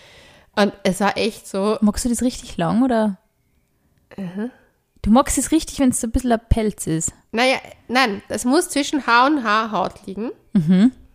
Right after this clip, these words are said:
Speaker 1: Das ist schon
Speaker 2: Also nicht komplett.
Speaker 1: Nein, nein.
Speaker 2: Arg,
Speaker 1: Es, es
Speaker 2: sondern
Speaker 1: darf nicht so wie mein Kopf hart sein.
Speaker 2: <laughs>
Speaker 1: Ähm, aber es muss so dieses, zwischen Haar und Haar sollte ein bis zwei Zentimeter liegen.
Speaker 2: Mhm.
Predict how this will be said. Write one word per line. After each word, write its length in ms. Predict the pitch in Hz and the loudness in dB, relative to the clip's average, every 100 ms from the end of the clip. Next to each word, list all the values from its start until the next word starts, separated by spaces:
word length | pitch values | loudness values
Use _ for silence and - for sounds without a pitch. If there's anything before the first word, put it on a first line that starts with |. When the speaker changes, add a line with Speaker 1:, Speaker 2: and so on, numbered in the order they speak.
| _ _ _ _ 214 | _ _ _ _ -10
Speaker 1:
Das 160 | 202 | -8
ist 100 | 208 | -6
schon 180 | - 202 | -4 2
Speaker 2:
Also 140 | 220 | 6
nicht 160 | 226 240 | 6 6
komplett. 540 | 254 214 202 175 - - - _ | 4 4 4 4 -2 -14 -16 _
Speaker 1:
Nein, 360 | 226 220 196 208 _ | -4 -2 -4 -10 _
nein. 100 | 190 | -4
Speaker 2:
Arg, 120 | 180 - | -4 -6
Speaker 1:
Es, 60 | |
es 40 | - | -4
Speaker 2:
sondern 140 | 190 | 0
Speaker 1:
darf 140 | 233 | 2
nicht 160 | 254 247 | 2 -2
so 100 | 214 | -2
wie 80 | 208 | 0
mein 220 | 196 190 | 0 0
Kopf 320 | - 190 - | -2 -4 -4
hart 200 | 175 156 | -8 -8
sein. 220 | - - 214 | -8 -4 2
Speaker 2:
<laughs> 60 | - - - - - - - | 2 2 -6 -14 -14 -16 -6
Speaker 1:
Ähm, 320 | - 190 190 185 | 0 2 2 0
aber 200 | 202 214 | 0 0
es 140 | 208 | 0
muss 180 | 240 269 | 0 0
so 160 | - 269 | 0 0
dieses, 400 | 233 208 208 - - - - | -2 -4 -6 -10 -14 -16 -12
zwischen 340 | - 240 262 226 | -6 -4 -2 2
Haar 240 | 233 294 | 4 4
und 180 | 339 247 | 2 -2
Haar 580 | 202 196 214 233 254 247 | -2 0 -2 -2 -4 -6
sollte 840 | - 208 - - 196 196 190 202 - _ _ _ | -2 -4 -4 -12 -6 -4 -4 -6 -12 _ _ _
ein 420 | - 180 214 254 254 - | -4 -2 0 -2 -8 -12
bis 180 | 208 - | -14 -8
zwei 200 | 185 190 | -4 -4
Zentimeter 560 | - 262 269 277 277 | -4 -8 -6 -8 -8
liegen. 240 | 285 285 320 370 | -8 -6 -8 0
Speaker 2:
Mhm. 380 | 220 175 196 233 | 2 4 6 4